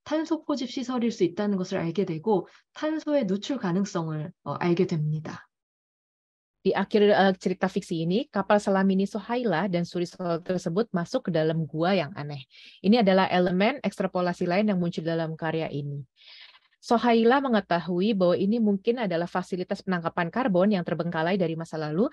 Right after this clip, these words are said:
Speaker 2: dan mengetahui adanya kemungkinan kebocoran karbon.
Speaker 1: 이 씨씨에스라는 기술은 실제로 널리 지구에서 실행되고 있는 기술이고요.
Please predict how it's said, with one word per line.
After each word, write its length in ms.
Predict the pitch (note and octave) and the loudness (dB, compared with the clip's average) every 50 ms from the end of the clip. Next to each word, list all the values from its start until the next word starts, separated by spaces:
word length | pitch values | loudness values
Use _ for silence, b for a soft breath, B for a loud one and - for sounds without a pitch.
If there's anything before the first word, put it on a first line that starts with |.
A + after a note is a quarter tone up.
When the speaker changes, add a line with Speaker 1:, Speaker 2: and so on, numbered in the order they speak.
| B B B G#3 | B B B 0
Speaker 2:
dan 160 | - F#3+ G3+ G3+ | 2 4 6 6
mengetahui 560 | G#3+ G3+ G3 F#3+ - F3+ E3+ F#3+ G3 A#3 B3 | 6 4 4 2 0 0 0 2 2 2 2
adanya 400 | - E3+ D#3 F3+ F3 F3+ G#3+ G#3+ | 2 2 2 2 2 2 0 -2
kemungkinan 480 | - F#3+ F3 E3+ E3+ - F3 F#3 G3 | -2 -2 -2 -2 -4 -4 -4 -4 -2
kebocoran 520 | G3+ - D#3+ D3+ E3 D#3 - D#3+ D#3+ D#3+ E3 | -2 -2 -2 -2 -4 -4 -4 -4 -4 -4 -4
karbon. 480 | E3 E3+ D3+ C#3+ C3+ C#3 C#3+ C#3 C#3 - _ _ _ _ _ _ _ _ _ _ _ _ _ _ _ _ _ _ _ _ _ _ _ _ _ _ _ _ _ _ _ _ | -6 -6 -8 -8 -8 -8 -10 -10 -12 -14 _ _ _ _ _ _ _ _ _ _ _ _ _ _ _ _ _ _ _ _ _ _ _ _ _ _ _ _ _ _ _ _
Speaker 1:
이 160 | - G3+ G#3+ | -2 -2 -2
씨씨에스라는 960 | G#3 - D4 E4 E4 - - E4+ E4+ D#4+ D4+ D4+ - C#4+ B3+ A#3 A#3 A3+ A3 | 0 0 0 0 0 2 2 4 4 4 4 2 0 0 2 2 4 2 2
기술은 460 | A3 - G3 F#3 - A3 F#3+ F#3+ F#3+ | 2 0 -2 -2 0 0 0 0 0
실제로 500 | F#3 F#3+ - D#4 D#4 - E4+ D4+ C#4 B3+ F#3 | -2 -2 -2 -2 0 2 2 0 0 0 -2
널리 380 | E3+ E3+ F#3 G3 A3+ A3+ A#3+ | -2 0 0 0 0 0 -2
지구에서 640 | - - - F3+ E3+ F#3 F#3+ F#3+ F#3 F#3+ F3+ F3 F3+ | -2 -4 -4 -4 -2 0 -2 -2 -2 -4 -6 -6 -6
실행되고 540 | F3 - - D4 D4+ C#4+ - B3+ A#3 A3 F#3+ | -4 -2 0 0 0 0 -2 -2 -2 0 0
있는 200 | E3+ E3 F3+ F3 | 0 0 -2 -2
기술이고요. 880 | E3+ - F#3 F3 - G#3+ F3 F3 E3 F3 E3+ F#3+ A#3 B3 A3 F3 - | -2 -2 -4 -2 -2 -2 -4 -2 -2 -2 -2 -2 0 0 0 -2 -2